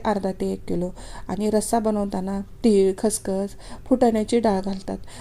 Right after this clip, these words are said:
आणि असा रस्सा बनवला तर काय होतं की रश्श्याला जी आहे ती वाटणाची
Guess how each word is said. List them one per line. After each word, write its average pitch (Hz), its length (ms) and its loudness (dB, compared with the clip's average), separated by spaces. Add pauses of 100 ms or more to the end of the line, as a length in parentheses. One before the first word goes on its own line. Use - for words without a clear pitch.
(140)
आणि 202 200 -2
असा 220 400 0 (520)
रस्सा 226 260 4
बनवला 208 440 2 (100)
तर 220 80 4
काय 233 240 0
होतं 202 220 0
की 226 240 -2 (280)
रश्श्याला 247 420 4
जी 254 120 4
आहे 208 220 2
ती 233 120 -2
वाटणाची 214 580 0